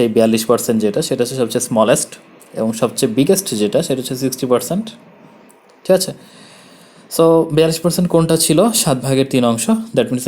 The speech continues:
আমাদের এই যে এই ফ্র্যাকশন যেটা, সাত ভাগের তিন অংশ, এটা হচ্ছে সবচেয়ে স্মলেস্ট। এবং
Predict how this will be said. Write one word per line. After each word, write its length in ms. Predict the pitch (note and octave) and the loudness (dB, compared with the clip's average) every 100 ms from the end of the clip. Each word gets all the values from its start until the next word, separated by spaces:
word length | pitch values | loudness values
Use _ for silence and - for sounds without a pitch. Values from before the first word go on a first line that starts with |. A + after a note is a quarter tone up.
| A#2+ | 2
আমাদের 160 | A#2+ A#2 | 2 2
এই 40 | A2+ | 2
যে 40 | A2 | 2
এই 60 | A2 | 2
ফ্র্যাকশন 320 | A2 G#2+ B2+ A2+ | -2 -2 -2 0
যেটা, 180 | G#2 G3+ - - | 0 -2 -4 -4
সাত 140 | B2+ A2 | -2 0
ভাগের 180 | A2 A2 | -2 0
তিন 100 | G#2+ G#2 | 0 0
অংশ, 120 | - | -2
এটা 140 | A2+ G#2+ | 0 0
হচ্ছে 140 | G2+ G#2+ | -2 -6
সবচেয়ে 240 | G#2 A2+ - | -2 -2 -2
স্মলেস্ট। 380 | G#2+ A2 G3 - - _ _ - - - - - | 0 2 0 -2 -16 _ _ -20 -20 -20 -20 -10
এবং 240 | G#2+ A2+ | -2 0